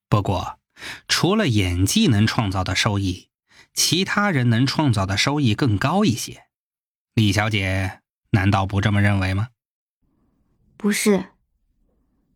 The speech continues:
Speaker 2: 看赵老板的年纪，应该基本和我同龄，那我们所拥有的价值观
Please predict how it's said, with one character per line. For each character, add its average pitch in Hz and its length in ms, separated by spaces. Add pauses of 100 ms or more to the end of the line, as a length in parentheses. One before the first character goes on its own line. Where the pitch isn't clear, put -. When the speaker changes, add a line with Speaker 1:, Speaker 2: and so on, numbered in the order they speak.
(220)
Speaker 2:
看 277 180
赵 294 200
老 254 100
板 233 140
的 202 80
年 196 200
纪， 208 420 (220)
应 240 60
该 277 100
基 277 160
本 226 100
和 190 180
我 185 80
同 185 280
龄， 185 240 (840)
那 302 160
我 233 80
们 262 120
所 240 160
拥 269 200
有 240 80
的 208 100
价 254 180
值 214 160
观 233 380